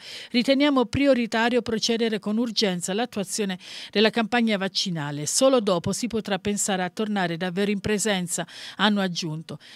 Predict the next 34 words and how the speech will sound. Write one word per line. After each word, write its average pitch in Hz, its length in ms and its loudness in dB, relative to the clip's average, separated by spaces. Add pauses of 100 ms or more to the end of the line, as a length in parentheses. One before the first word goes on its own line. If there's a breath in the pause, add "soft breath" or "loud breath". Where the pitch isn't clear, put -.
(120)
Nel 196 100 0
contesto 226 440 2
attuale 185 400 2
mancano 196 420 -2
in 175 140 -2
tutta 226 320 -2
la 180 100 2
regione 214 440 4
i 196 40 2
presupposti 220 800 -2
per 180 140 -4
poter 185 340 -2
lavorare 208 460 2
e 175 40 -2
studiare 196 420 0
in 202 80 -2
sicurezza. 170 720 -6 (320 loud breath)
Sono 233 300 6
necessari 208 560 0
provvedimenti 208 640 0
immediati 214 640 0
per 175 160 -4
evitare 156 400 -4 (260 loud breath)
che 208 120 2
la 190 180 2
situazione 202 540 -2
precipiti 202 640 -4
ulteriormente, 202 800 -2
ponendo 175 420 -6
a 160 80 -4
serio 220 340 0
rischio 165 360 -4
i - 40 -2
lavoratori 170 540 -4